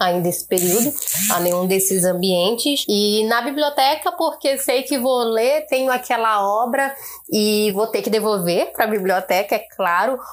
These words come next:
Ou então, quando o máximo de empréstimo são três livros, cinco, eu quero levar dez. E na livraria também, né, por me deliciar com tantas obras e saber que eu não terei dinheiro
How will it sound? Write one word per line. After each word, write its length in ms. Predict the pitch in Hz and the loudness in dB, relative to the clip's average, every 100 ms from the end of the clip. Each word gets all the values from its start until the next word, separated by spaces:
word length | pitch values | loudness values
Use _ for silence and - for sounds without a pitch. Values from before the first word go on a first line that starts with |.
| - | -2
Ou 160 | 208 226 | 0 0
então, 480 | 226 233 220 269 - | -2 0 0 -2 -2
quando 460 | 254 247 240 247 | -2 0 0 0
o 240 | 240 240 233 | 0 0 2
máximo 560 | 220 233 - 277 254 | 2 0 0 -2 0
de 100 | 226 | 0
empréstimo 680 | 233 220 208 208 214 233 220 | -2 0 2 2 0 -2 0
são 240 | - 220 | 0 -2
três 320 | 208 208 226 196 | 0 0 2 2
livros, 520 | 196 220 208 202 - | 0 0 0 0 0
cinco, 320 | 208 247 240 | 0 0 -2
eu 120 | 214 | -4
quero 260 | - 208 202 | -2 0 2
levar 400 | 196 185 185 175 | 0 0 -2 0
dez. 400 | 175 190 269 - | 0 2 -2 -2
E 60 | |
na 160 | 220 220 | 0 0
livraria 640 | 226 214 233 220 214 262 | 0 -2 0 0 0 -2
também, 500 | 262 262 214 196 240 | 0 0 2 0 0
né, 220 | 220 214 220 | 2 0 0
por 420 | - 208 240 208 | -2 0 0 -2
me 100 | 220 | 0
deliciar 800 | 196 202 220 - 202 190 208 233 | 0 0 0 -2 0 0 -2 -4
com 80 | |
tantas 480 | 202 214 220 240 190 | -2 -2 0 0 0
obras 380 | 185 202 220 214 | 0 0 -2 -2
e 60 | 208 | -2
saber 340 | 214 202 208 | -2 -2 -2
que 100 | - | -2
eu 60 | 214 | -2
não 120 | 294 | -2
terei 440 | - 311 226 330 | 0 0 2 0
dinheiro 440 | 254 247 240 254 | 0 0 0 0